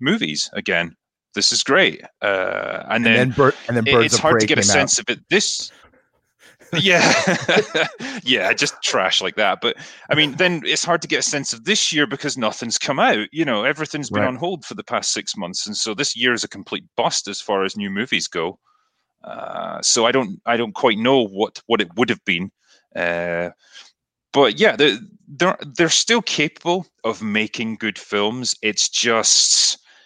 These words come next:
Speaker 1: y-, you've got to try and encourage that. You've got to really try and promote these films that are good and that are going in the right direction. And that's,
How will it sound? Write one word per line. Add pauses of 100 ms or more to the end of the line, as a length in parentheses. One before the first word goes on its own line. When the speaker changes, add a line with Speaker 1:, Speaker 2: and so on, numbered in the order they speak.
(460)
Speaker 1:
y-,
you've
got
to
try
and
encourage
that.
You've
got
to
really
try
and
promote
these
films
that
are
good
and
that
are
going
in
the
right
direction.
And
that's,